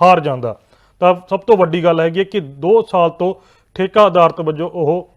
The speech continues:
ਮੁਲਾਜ਼ਮ ਵੱਲੋਂ ਉਹ ਕੰਮ ਕਰਦਾ ਸੀਗਾ। ਤਾਂ ਇਸ ਕਰਕੇ ਕਈ ਵਾਰ ਜੋ ਸਰਕਾਰੀ, ਅ, ਅ, ਸਹਿਯੋਗ ਮਿਲਣਾ ਹੁੰਦਾ, ਜੋ ਮੁਆਵਜ਼ਾ ਮਿਲਣਾ ਹੁੰਦਾ, ਤੇ ਉਸ ਦੇ ਵਿੱਚ ਵੀ ਕਈ ਵਾਰ ਦਿੱਕਤ ਪਰੇਸ਼ਾਨੀ ਆਉਂਦੀ ਹੈਗੀ ਆ। ਪਰ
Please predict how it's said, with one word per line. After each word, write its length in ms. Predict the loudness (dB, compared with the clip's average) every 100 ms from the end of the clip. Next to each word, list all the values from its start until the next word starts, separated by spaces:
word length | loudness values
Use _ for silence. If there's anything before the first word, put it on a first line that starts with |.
| -4
ਮੁਲਾਜ਼ਮ 360 | 0 2 0 -2
ਵੱਲੋਂ 200 | -2 -4
ਉਹ 80 |
ਕੰਮ 280 | -2 -4 -2
ਕਰਦਾ 300 | -2 0 0
ਸੀਗਾ। 440 | -2 -4 -2 -2 -6 _ _ _
ਤਾਂ 100 | -6
ਇਸ 100 | -2
ਕਰਕੇ 300 | -2 -2 -2
ਕਈ 200 | 0 2
ਵਾਰ 300 | 4 4 2 -4 _ -6
ਜੋ 140 | -6
ਸਰਕਾਰੀ, 680 | -4 -6 -2 2 4 2 -2
ਅ, 240 | -2 -2
ਅ, 1400 | -2 _ _ _ _ _ _ _ _ _ _ _ -4 -2 -2
ਸਹਿਯੋਗ 440 | -2 -2 -2 -4
ਮਿਲਣਾ 300 | -4 -2 -2
ਹੁੰਦਾ, 360 | -4 -4 -4 -4 _ _
ਜੋ 100 | -4
ਮੁਆਵਜ਼ਾ 360 | 2 0 2 -2
ਮਿਲਣਾ 300 | 0 -2 -2
ਹੁੰਦਾ, 400 | 0 0 0 -4 _ _ _
ਤੇ 240 | 2 2 -2
ਉਸ 140 | -6 0
ਦੇ 120 | 2
ਵਿੱਚ 220 | 2 -2
ਵੀ 140 | -6
ਕਈ 180 | 0 0
ਵਾਰ 200 | 4 2
ਦਿੱਕਤ 300 | 0 -4 -6
ਪਰੇਸ਼ਾਨੀ 500 | -4 -4 -4 -6 -4
ਆਉਂਦੀ 300 | -6 -6 -4
ਹੈਗੀ 240 | -4 0 0
ਆ। 140 | 0 -4 _ _ _
ਪਰ 340 | 4 6 4